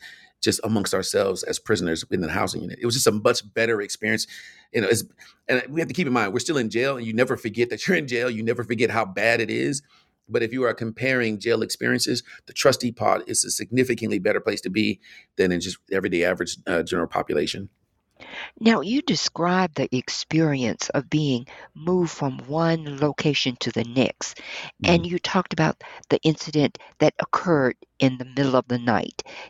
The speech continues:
Speaker 2: Can you tell the audience about that?
Speaker 1: Um, let me know if this is the one you're, you're referring to. Um, so there's a, a time in which, um, people, so when, when deputies are going to transfer somebody from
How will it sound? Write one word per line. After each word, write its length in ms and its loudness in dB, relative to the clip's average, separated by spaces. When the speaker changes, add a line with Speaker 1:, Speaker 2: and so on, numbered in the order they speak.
Speaker 2:
Can 220 0
you 100 2
tell 260 2
the 180 -2
audience 480 2
about 260 -8
that? 920 -10
Speaker 1:
Um, 300 -2
let 160 -2
me 80 0
know 100 4
if 80 -2
this 120 0
is 60 -8
the 80 0
one 160 0
you're, 160 2
you're 240 2
referring 500 0
to. 340 -2
Um, 580 -2
so 160 2
there's 200 0
a, 160 2
a 60 -4
time 400 -2
in 100 0
which, 400 0
um, 560 0
people, 280 2
so 160 0
when, 440 0
when 240 -2
deputies 380 -2
are 100 2
going 220 -2
to 80 -8
transfer 760 0
somebody 380 0
from 440 0